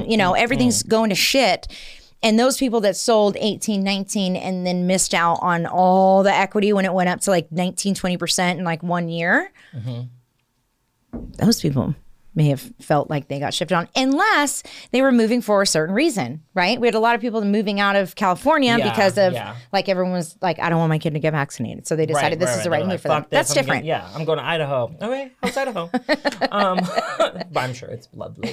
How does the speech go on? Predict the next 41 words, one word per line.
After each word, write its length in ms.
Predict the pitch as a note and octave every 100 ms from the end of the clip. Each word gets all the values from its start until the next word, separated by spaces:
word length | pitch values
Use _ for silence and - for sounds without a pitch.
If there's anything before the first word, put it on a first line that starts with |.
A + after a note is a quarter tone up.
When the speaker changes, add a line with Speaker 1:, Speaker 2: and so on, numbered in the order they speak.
| -
Speaker 2:
It's 220 | G3+ C4
probably 420 | A#3+ F#3 F3+ F3
really 360 | E3 D3+ D#3 B2+
lovely. 320 | A#2+ B2 B2+
Speaker 1:
Yeah, 60 | D3
it's 280 | - C#3 -
beautiful. 360 | A2+ A2+ A2 -
Speaker 2:
Yeah, 340 | F3+ D#3 C#3+ B2+
Speaker 1:
Um, 200 | B2 C3 _
Speaker 2:
yeah. 180 | D#3 C#3
Speaker 1:
but 140 | C#3
yeah, 380 | D#3+ F#3 C#3+ G#2+ C3
I 100 | D3+
mean, 220 | D#3 D3
it's 180 | C3 -
crazy. 640 | - F3+ D#3+ B2+ A2 A2+ C#3+
Speaker 2:
It's 100 | -
crazy. 260 | - C#3+ C3+
Speaker 1:
But 120 | G#3+
I 100 | G3+
feel 280 | G3+ A3 G#3+
like 460 | F#3+ E3 D3+ B2+
that 600 | C#3 D3 D3 C#3+ - - - _ _ _ _ _ _ _ -
is 240 | D3+ B2
just 280 | - D3+ -
natural 600 | B2+ A2 B2 - - F#2
in 100 | F#2+ F2+
real 140 | D2
estate. 340 | - - G2 -
It's 200 | D3 -
always 300 | E3 F3 E3
gonna 180 | F#3 D#3
Speaker 2:
It's 80 | D#3
Speaker 1:
shift. 100 | G4+
Speaker 2:
always 200 | G#4+ -
cycle. 500 | F3 D3 C#3 C3+ -
Speaker 1:
It's 120 | D3
always 220 | D#3+ F3 F3+
gonna 140 | A#3+
Speaker 2:
Yeah. 160 | A#3 F#3
Speaker 1:
shift. 380 | E3 F#3 G#3+